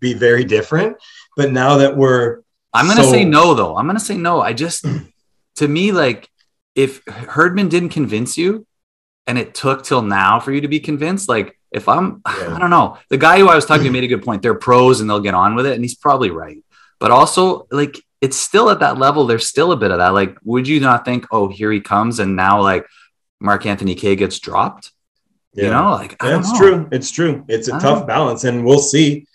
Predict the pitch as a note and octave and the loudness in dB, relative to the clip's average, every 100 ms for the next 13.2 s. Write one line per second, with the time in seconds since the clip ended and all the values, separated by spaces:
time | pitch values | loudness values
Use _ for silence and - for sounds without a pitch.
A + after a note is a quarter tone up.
0 | _ _ - C#3 C3 A#2 C#3 D3+ B2 A#2+ | _ _ -2 0 2 0 2 2 4 4
1 | A#2+ - _ - G#2+ B2 A#2+ A#2+ C3+ C3 | 2 -4 _ -12 -2 0 2 4 4 2
2 | B2+ B2 A#2 A2 - _ _ _ _ G#2+ | 0 -2 -8 -14 -20 _ _ _ _ -6
3 | G#2+ G#2+ D3 E3 A2+ G#2 G#2 A2 G#2 G2 | -2 -2 -4 -4 -2 -2 -2 0 0 -2
4 | - _ _ _ _ F#2+ F#2+ G#2+ A#2 A#2 | -8 _ _ _ _ -8 -4 -2 -2 -2
5 | C#3 C3+ G#2 C3+ D3+ A2 E3+ - - A2 | -4 -4 2 2 2 2 0 0 -4 -4
6 | A2 A#2+ B2 C3+ - D3 A2 D3+ A#2+ C3 | -2 0 2 2 2 2 2 2 2 4
7 | D#3+ - C#3+ A2 - - - - C#3+ D3 | 2 0 -4 -6 -8 -20 -10 -2 2 4
8 | F#3 F3+ D#3+ F#3 F#3 C3+ A2+ C3+ C#3 - | 2 2 0 0 0 0 0 0 -2 -2
9 | C3+ C3+ - C3 C3+ C#3+ - - B2+ A2+ | -4 -4 0 0 0 -4 -6 -8 -4 0
10 | A#2 B2 A#2+ A2+ G#2+ G#2 - G#2+ G2 - | 0 -2 -2 -2 0 0 -2 -6 -6 -10
11 | - - A2 A2 A2 A2 - A2+ A2 F2 | -18 -2 4 4 4 -2 -4 -4 -4 -10
12 | G#2+ G#2+ A#2+ A#2 G#2+ A2+ A2 G#2 - G#2 | -12 -4 -2 -2 -2 0 -2 -6 -6 -6
13 | G2+ F#2 | -6 -10